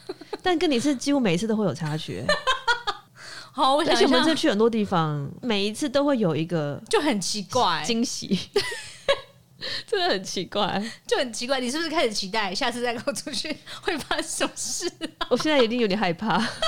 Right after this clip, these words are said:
Speaker 2: <laughs> 哎，真正有可能死掉的会是我，你知道吗？
Speaker 1: 为什么？
Speaker 2: 因为，因为有两三次是我真的拼命闪我的眼睛。
Speaker 1: 不会，这件事情，因为你知道我这个人就是这样，就是我之前遇过的话呢，我就会下一次我就会把它排除。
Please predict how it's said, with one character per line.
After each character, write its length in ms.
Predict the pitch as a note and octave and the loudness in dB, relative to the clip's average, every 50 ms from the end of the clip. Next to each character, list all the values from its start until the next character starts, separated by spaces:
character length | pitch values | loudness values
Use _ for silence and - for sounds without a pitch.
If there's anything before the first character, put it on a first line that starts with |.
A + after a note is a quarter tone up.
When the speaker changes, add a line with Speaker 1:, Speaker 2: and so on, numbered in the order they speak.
| - - C#5 C#5+ C#5 - - A4+ A#4 - C5 - G4 - - - | -2 -2 -2 -2 -2 -2 0 -2 0 0 0 -2 -4 -6 -12 -20
Speaker 2:
<laughs> 1200 | G#3 - _ _ _ _ _ _ _ - F#3+ F#3+ F#3 - F4+ G#4 G4+ F#4 D#4+ - - _ _ - - - | -20 -20 _ _ _ _ _ _ _ -20 -20 -20 -12 -8 -6 -6 -6 -6 -8 -12 -18 _ _ -14 -6 -4
哎， 120 | D4 C4+ B3 | -2 -2 -2
真 100 | A#3 D#4 | -2 -4
正 100 | E4 E4+ | -4 -2
有 120 | E4 D4+ D4 | 0 0 0
可 100 | B3+ C#4 | 0 0
能 320 | B3 G#3+ G#3 G#3 G#3 G#3 - | 0 0 -2 -4 -6 -8 -10
死 180 | A3+ - - F#3+ | -12 -12 -10 -4
掉 180 | F#3+ C4 B3 A3 | 0 2 2 2
的 40 | G#3 | 2
会 160 | A3 B3+ B3 | 2 0 0
是 160 | - - - | 0 -2 -6
我， 260 | A3+ F#3+ F3 D3+ C3+ | -6 -6 -6 -8 -8
你 80 | D3 D#3+ | -8 -10
知 120 | E3+ E3 | -10 -10
道 120 | E3 E3+ D#3+ | -8 -8 -8
吗？ 280 | D3 D3 - - G3+ G3+ - _ _ _ _ _ - - | -10 -12 -16 -18 -18 -20 -20 _ _ _ _ _ -6 0
Speaker 1:
为 100 | C4+ B3+ | 2 4
什 100 | G#3+ G3 | 4 4
么？ 40 | D#3+ | 4
Speaker 2:
因 60 | D#3 - | 2 0
为， 200 | - - - G4 | -2 -2 -2 0
因 40 | |
为 60 | G#4 D#4 | 2 4
有 100 | C#4 C#4 | 4 4
两 200 | C4 A#3 A3 A#3 | 2 0 0 0
三 160 | A#3+ A#3+ C4+ | 0 -2 -2
次 160 | B3+ C4 B3 | -2 -4 -4
是 100 | A#3 D4+ | -2 0
我 160 | B3+ G#3 G3+ | 0 0 -2
真 160 | A3+ - - | -2 -2 0
的 100 | - G4 F#4 - - | 2 0 0 0 -4
拼 200 | - - - G#4 G#4 - | -6 -2 0 0 0 2
命 100 | G#4+ A#4 A4+ - | 0 -2 -2 -4
闪 240 | - - - - - - | -10 -6 -4 -4 -4 -4
我 60 | F4 | -6
的 180 | F4+ - - G#4+ - - | -10 -8 -8 -10 -6 -2
眼 120 | - G4+ - - - - | -2 -2 -2 -4 -16 -20
睛。 220 | - - - - C4+ | -16 -8 -2 0 4
Speaker 1:
不 20 | |
会， 120 | C#4+ F4 E4 | 4 4 4
这 40 | E4 | 4
件 100 | E4+ E4+ | 4 2
事 80 | D4+ E4+ | 2 2
情， 200 | D#4 C4 A#3+ - - _ | 2 0 0 -4 -6 _
因 100 | - D#4+ | -2 0
为 60 | E4+ | 0
你 80 | C4 A3+ | 2 2
知 80 | G3+ A3 | 2 2
道 120 | A3 G#3+ | 2 4
我 140 | F3+ E3+ E3 | 4 2 2
这 180 | E3 - B3+ B3 | 2 2 2 4
个 60 | G#3 | 4
人 100 | F#3 F#3 | 4 2
就 60 | F#3 | 2
是 80 | F#3 F3+ | 0 0
这 80 | F#3+ | 0
样， 220 | F3 D#3+ - F#3+ F#3+ - - - - - - - _ - B4 A#4 - | 0 -2 -2 -6 -10 -16 -18 -18 -16 -16 -16 -14 _ 0 0 0 2
就 120 | - D#4 E4 | 4 4 4
是 60 | E4+ | 6
我 140 | C4+ A3 G#3 | 6 4 4
之 140 | - D#4 | 4 2
前 180 | C#4+ - A3+ G3 | 2 2 2 2
遇 140 | G3 C4+ B3 | 2 0 2
过 180 | G3+ B3 B3 | 4 4 4
的 140 | G#3+ F#3+ G3 | 6 6 4
话 160 | G#3 A3 G#3 | 2 2 2
呢， 100 | G3 F#3+ | 2 2
我 80 | E3+ D#3+ | 2 0
就 100 | E3+ G3 | 2 2
会 120 | G#3 G#3+ | 2 2
下 200 | A3 - B3 G3+ | 2 2 0 2
一 40 | F#3+ | 2
次 100 | F#3+ G#3+ | 2 2
我 60 | F3 | 2
就 80 | E3 F3+ | 2 2
会 40 | F#3 | 0
把 100 | F3+ D3+ | 0 -2
它 60 | C#3 | -4
排 240 | C#3+ - C3 C3+ B2+ | -4 -6 -6 -8 -8
除。 200 | B2+ - - | -10 -12 -14